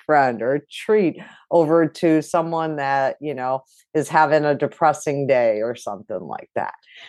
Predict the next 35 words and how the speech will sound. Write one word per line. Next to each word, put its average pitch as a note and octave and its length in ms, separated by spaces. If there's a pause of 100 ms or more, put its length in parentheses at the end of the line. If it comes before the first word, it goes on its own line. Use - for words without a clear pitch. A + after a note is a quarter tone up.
(120)
So E3+ 560
for F#3 100
me, F#3+ 220
I F#3+ 120
found D#3+ 240
it C3 140
very D3+ 300
amusing D#3 580
and C3 140
very C3+ 280
funny B2+ 440
that B2 160
those C3 240
things D#3 280
that C#3+ 140
we D3+ 280
as C3+ 160
humans C3+ 500
judge C#3+ 320
ourselves B2+ 720
for C3 340 (320)
as D3 200
our A#2 260
stains B2 720
on A2+ 160
our A2 160
soul E3 400
and G#2+ 140
that G#2+ 180 (380)
we're A#3 220
not C4 380
really G#3 600
truly F3+ 580
the D3 240 (100)
essence D3 680